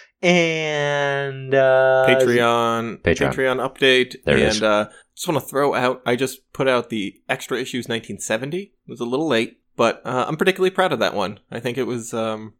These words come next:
Speaker 2: yeah, I was really happy with how that one turned out. So maybe if you haven't been checking out Extra Issues, just skim through that one, 'cause, uh, I was very happy, happy with that issue. It's, it's pretty long, and there's a lot of interesting comics I covered in there. And if nothing else,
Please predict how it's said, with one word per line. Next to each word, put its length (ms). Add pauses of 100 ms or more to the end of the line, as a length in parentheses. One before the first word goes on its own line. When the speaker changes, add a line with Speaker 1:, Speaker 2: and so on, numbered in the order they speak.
(160)
Speaker 2:
yeah, 200
I 100
was 120
really 200
happy 260
with 140
how 140
that 160
one 160
turned 220
out. 160
So 140
maybe 260
if 120
you 140
haven't 160
been 140
checking 240
out 140
Extra 260
Issues, 280
just 320
skim 240
through 140
that 180
one, 120
'cause, 240
uh, 200 (680)
I 40
was 120
very 200
happy, 400 (180)
happy 200
with 120
that 200
issue. 340
It's, 160
it's 120
pretty 200
long, 380
and 100
there's 120
a 40
lot 140
of 40
interesting 480
comics 380
I 80
covered 280
in 120
there. 400
And 200
if 200
nothing 320
else, 320